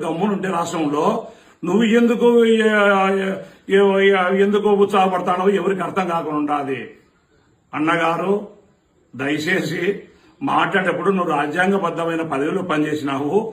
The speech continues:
నువ్వు కానీ చాలా మంచోడివి, మంచి మంచి మాటలు మాట్లాడుతున్నావు, అట్లాంటి మాటలు సహించుకున్నావు. ఆ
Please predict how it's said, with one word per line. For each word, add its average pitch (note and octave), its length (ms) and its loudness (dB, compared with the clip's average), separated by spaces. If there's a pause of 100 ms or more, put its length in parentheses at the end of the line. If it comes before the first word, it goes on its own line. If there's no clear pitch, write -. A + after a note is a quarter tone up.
(420)
నువ్వు G#3+ 260 4
కానీ A#3 220 2 (140)
చాలా F#3 380 0
మంచోడివి, F#3+ 520 0 (360)
మంచి F3 220 -2
మంచి G#3+ 240 0
మాటలు G3+ 340 2
మాట్లాడుతున్నావు, E3+ 500 -2
అట్లాంటి F3 280 -2
మాటలు G3 240 0
సహించుకున్నావు. F3+ 600 0 (400)
ఆ A3+ 40 2